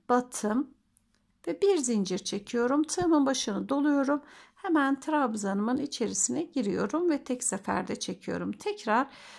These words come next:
tığımın başını doluyorum. Aynı yere girerek tek seferde çekiyorum. Ve bir sonraki trabzanıma giriyorum.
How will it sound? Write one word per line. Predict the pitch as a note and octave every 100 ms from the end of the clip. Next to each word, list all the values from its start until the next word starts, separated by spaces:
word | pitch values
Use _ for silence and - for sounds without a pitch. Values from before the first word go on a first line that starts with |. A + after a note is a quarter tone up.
| -
tığımın | - G4+ D#4+ C4+
başını | A#3 - A3+ G3+
doluyorum. | G#3+ G#3 A#3 C#4+ -
Aynı | D#4+ E4 C#4+
yere | A3 G3 G#3
girerek | G3+ B3 G#3 A#3 B3+ -
tek | D#4 -
seferde | - G3 - G#3+ G3 E4+
çekiyorum. | - G3+ - - C#3+ - - - - - -
Ve | D#4
bir | G4 F#4
sonraki | - A3+ G#3 G3 G3+ -
trabzanıma | G#3+ G#3+ G3 F#3 G#3 G3 G3+
giriyorum. | G#3+ - D#4 D#4 D4+ D4 E4 E4+